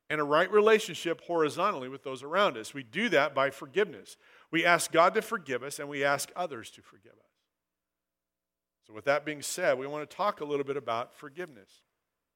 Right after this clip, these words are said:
What is it? Classical definition is just simply forgiveness is to grant pardon for a debt, to absolve, to,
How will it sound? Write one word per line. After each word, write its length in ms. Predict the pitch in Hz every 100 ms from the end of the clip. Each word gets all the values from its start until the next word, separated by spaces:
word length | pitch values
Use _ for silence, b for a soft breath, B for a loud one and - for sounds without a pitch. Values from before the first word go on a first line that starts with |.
| _ _ _
What 140 | 170 180
is 140 | 190
it? 180 | 120 - _ _ _ _ _ _ _ _ _ _ _ _ _
Classical 420 | - 175 180 180
definition 640 | 135 170 156 156 185 185 151
is 160 | 135
just 220 | 147 147
simply 340 | - 175 160 147
forgiveness 840 | - 147 156 175 160 147 - - _ _ _
is 160 | 139
to 100 | -
grant 420 | 123 143 156 180 - _ -
pardon 540 | 185 190 139 107 95 _ _ _ _ _ _ _ _ _ _ _
for 380 | - 165 156 147
a 100 | 120
debt, 500 | 95 113 123 170 - - _ _ _ _ _ _
to 180 | 190 196
absolve, 640 | 170 127 190 180 127 107
to, 320 | - 156 147